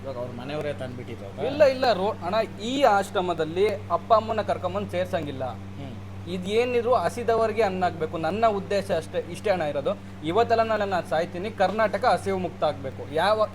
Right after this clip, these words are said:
Speaker 2: ಯಾವ ಥರ ಅಂತಂದ್ರೆ, ನನ್, ನನ್ ಸಂಪಾದನೆ ಅನ್ನೋದು ಏನಿಲ್ಲ ಈಗ. ಒಂದ್ ಎರಡು ಮೂರು ಕ್ಯಾಮ್ರಾ ಐತೆ, ಅದ್ರ ಬಾಡಿಗೆ ಬರ್ತದೆ, ಅದ್ರಲ್ಲಿ ನನ್ ಜೀವನ ನಡೀತೈತೆ. But ಈ ಆಶ್ರಮದಲ್ಲಿ ನನ್ನ,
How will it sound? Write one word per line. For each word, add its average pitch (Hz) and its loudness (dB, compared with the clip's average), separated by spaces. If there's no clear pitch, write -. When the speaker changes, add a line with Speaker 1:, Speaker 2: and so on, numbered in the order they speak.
Speaker 2:
ಯಾವ 185 6
ಥರ 220 0
ಅಂತಂದ್ರೆ, 170 -2
ನನ್, 160 0
ನನ್ 202 -2
ಸಂಪಾದನೆ 208 2
ಅನ್ನೋದು 208 -2
ಏನಿಲ್ಲ 170 -2
ಈಗ. 139 -4
ಒಂದ್ 165 0
ಎರಡು 170 2
ಮೂರು 180 -2
ಕ್ಯಾಮ್ರಾ 202 0
ಐತೆ, 208 0
ಅದ್ರ 202 -2
ಬಾಡಿಗೆ 175 2
ಬರ್ತದೆ, 180 -2
ಅದ್ರಲ್ಲಿ 175 0
ನನ್ 147 -6
ಜೀವನ 190 -4
ನಡೀತೈತೆ. 147 -8
But 175 -2
ಈ 180 -2
ಆಶ್ರಮದಲ್ಲಿ 208 0
ನನ್ನ, 175 -2